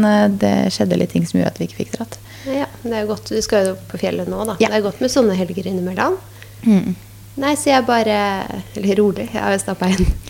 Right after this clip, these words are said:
Speaker 2: <laughs> fullt. Men en rolig helg er når du får gjort unna ting,
Speaker 1: Alt
Speaker 2: fordi
Speaker 1: det som
Speaker 2: du
Speaker 1: henger
Speaker 2: har
Speaker 1: over deg, jeg vet
Speaker 2: tid
Speaker 1: det.
Speaker 2: til det.
Speaker 1: Ja.
Speaker 2: Så, så jeg var på, på svømmehall,
Speaker 1: Mm.
Speaker 2: slash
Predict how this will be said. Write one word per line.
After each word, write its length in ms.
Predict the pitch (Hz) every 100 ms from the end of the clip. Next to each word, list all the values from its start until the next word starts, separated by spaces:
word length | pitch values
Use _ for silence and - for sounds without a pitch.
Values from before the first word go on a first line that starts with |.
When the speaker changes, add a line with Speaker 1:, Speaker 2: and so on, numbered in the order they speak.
| -
Speaker 2:
<laughs> 380 | 170 - 170 -
fullt. 460 | - 240 - - 240 - 262 - -
Men 240 | 247 - - - -
en 160 | 247
rolig 260 | 254 220 214
helg 240 | 233 254
er 140 | 220 214
når 160 | 208 214
du 40 |
får 180 | 214 220
gjort 240 | 220 -
unna 220 | 277 208 196
ting, 280 | - 247 247 -
Speaker 1:
Alt 80 |
Speaker 2:
fordi 160 | 262 220
Speaker 1:
det 80 | 240
som 80 | 247
Speaker 2:
du 60 |
Speaker 1:
henger 80 | 220
Speaker 2:
har 80 | 208
Speaker 1:
over 160 | 202 226
deg, 180 | 269
jeg 160 | 226 233
vet 220 | 214 170
Speaker 2:
tid 100 | -
Speaker 1:
det. 60 | 262
Speaker 2:
til 160 | 202 240
det. 120 | 330 -
Speaker 1:
Ja. 180 | 202 214 - - - -
Speaker 2:
Så, 300 | - - 240 233 233 226 220 -
så 160 | 220 254
jeg 60 | 254
var 140 | 254
på, 160 | 254 254 247 240 226 233 233 208 -
på 160 | 226 220 214
svømmehall, 760 | - 220 190 175 165 185 294 - -
Speaker 1:
Mm. 180 | 196 175 208
Speaker 2:
slash 320 | 226 160